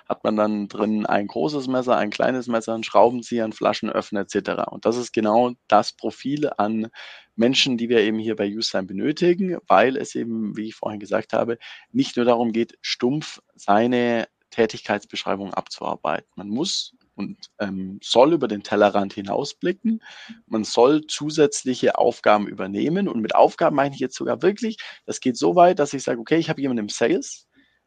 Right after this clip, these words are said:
aber die Person muss halt auch Aufgaben des Marketings mit übernehmen“, ja. Ähm, oder dann letzten Endes, äh, Aufgaben, ähm, ich sag mal, des, äh,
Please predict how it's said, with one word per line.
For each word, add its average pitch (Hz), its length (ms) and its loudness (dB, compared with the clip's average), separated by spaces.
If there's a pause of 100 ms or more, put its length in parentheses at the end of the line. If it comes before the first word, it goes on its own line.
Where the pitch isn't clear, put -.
(140)
aber 196 260 6
die 208 100 -4
Person 165 500 -4
muss 139 280 -4
halt 180 160 0
auch - 120 -8
Aufgaben 160 880 0 (140)
des - 360 -2
Marketings 156 600 2
mit - 120 -20 (140)
übernehmen“, 104 640 -10
ja. 123 300 0 (480)
Ähm, 135 760 4
oder 156 400 2
dann 160 160 2
letzten 151 260 -2
Endes, 147 380 -2
äh, 135 240 4
Aufgaben, 139 1160 0
ähm, 120 500 -2
ich 117 140 -6
sag 127 160 -2
mal, 123 180 0
des, 120 300 -4
äh, 127 60 -2